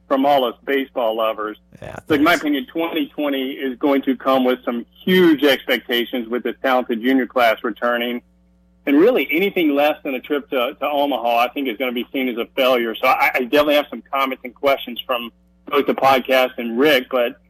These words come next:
Speaker 1: let me just start by saying I'm really surprised about the Gunnar Halter news.
Speaker 2: Mm.
Speaker 1: Um, you know, I'd never question a kid wanting to transfer if he's not getting playing time, but, but he's got a clear path to a starting position next year.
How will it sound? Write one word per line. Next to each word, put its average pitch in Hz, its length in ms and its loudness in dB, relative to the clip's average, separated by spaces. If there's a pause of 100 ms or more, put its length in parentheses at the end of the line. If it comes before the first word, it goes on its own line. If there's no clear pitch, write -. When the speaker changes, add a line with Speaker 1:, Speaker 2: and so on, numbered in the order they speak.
(180)
Speaker 1:
let 185 100 0
me 254 60 2
just 214 220 -2
start 160 320 4
by 127 180 -2
saying 143 160 -4
I'm 135 180 -2
really 226 320 2
surprised 143 640 0
about 135 200 -2
the 123 80 -8
Gunnar 139 280 0
Halter 135 360 0
news. 151 400 0 (220)
Speaker 2:
Mm. 107 320 -8
Speaker 1:
Um, 131 640 -4 (480)
you 165 80 -4
know, 180 60 4
I'd 214 160 4
never 180 240 0
question 180 320 -2
a 156 40 -8
kid 156 280 -4
wanting 156 240 -4
to 143 80 -8
transfer 151 640 0
if 131 60 -4
he's 131 140 -2
not 127 240 0
getting 143 220 -4
playing 139 320 0
time, 139 300 -2
but, 127 140 -8 (100)
but 131 160 0
he's 240 220 0
got 180 220 2
a 113 60 -4
clear 170 400 4
path 151 480 2
to 139 120 -2
a - 40 -8 (160)
starting 151 400 2
position 139 440 -2
next 143 260 -2
year. 156 360 0